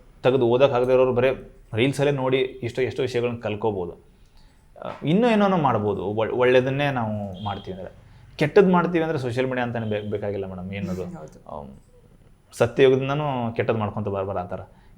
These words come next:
Speaker 1: ಇದೇನೇನ್
Speaker 2: ಸರ್ ನಿಮ್ಮ ಬಾಲ್ಯ ಹೇಗಿತ್ತು? ಅಪ್ಪ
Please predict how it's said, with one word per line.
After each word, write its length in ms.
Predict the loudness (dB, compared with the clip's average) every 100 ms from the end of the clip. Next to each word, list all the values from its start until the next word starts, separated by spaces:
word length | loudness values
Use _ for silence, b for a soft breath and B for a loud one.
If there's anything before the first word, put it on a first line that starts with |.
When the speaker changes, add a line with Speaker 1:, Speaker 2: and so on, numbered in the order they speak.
| -6
Speaker 1:
ಇದೇನೇನ್ 580 | -2 -2 -4 -8 -10 -12 -16 -20 -20 _
Speaker 2:
ಸರ್ 220 | -6 -4
ನಿಮ್ಮ 180 | -2 0
ಬಾಲ್ಯ 380 | 4 6 6 2
ಹೇಗಿತ್ತು? 600 | 0 0 -2 0 0 0
ಅಪ್ಪ 280 | -2 2